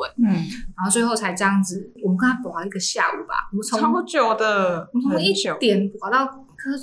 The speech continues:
Speaker 2: 结束应该是四点多。
Speaker 1: 因为我原本以为我大概，因为那时候我们是下休吧，
Speaker 2: 对，
Speaker 1: 我记得
Speaker 2: 下休。
Speaker 1: 下，下午休假。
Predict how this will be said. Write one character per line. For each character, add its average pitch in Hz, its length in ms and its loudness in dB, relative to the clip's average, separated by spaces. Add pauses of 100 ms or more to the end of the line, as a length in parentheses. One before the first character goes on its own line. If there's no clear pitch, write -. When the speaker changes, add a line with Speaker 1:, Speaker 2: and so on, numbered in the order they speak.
(120)
Speaker 2:
结 202 140 4
束 202 140 0
应 226 60 2
该 226 200 0
是 233 60 -6
四 - 320 4
点 - 120 0
多。 - 80 -8 (100)
Speaker 1:
因 392 120 0
为 359 60 -2
我 254 80 2
原 233 120 6
本 247 160 4
以 196 80 0
为 175 60 4
我 170 180 2 (140)
大 233 100 -2
概， 214 300 -2
因 269 100 6
为 262 80 4
那 254 60 4
时 247 100 2
候 214 60 0
我 175 60 0
们 165 100 0
是 190 60 -4
下 165 280 -2
休 - 360 -4
吧， - 160 -6
Speaker 2:
对， 226 100 6
Speaker 1:
我 208 40 0
记 - 80 0
得 - 40 4
Speaker 2:
下 185 220 0
休。 185 200 -6
Speaker 1:
下， 220 300 0
下 196 420 -4
午 147 60 -8
休 165 220 -2
假。 165 340 -2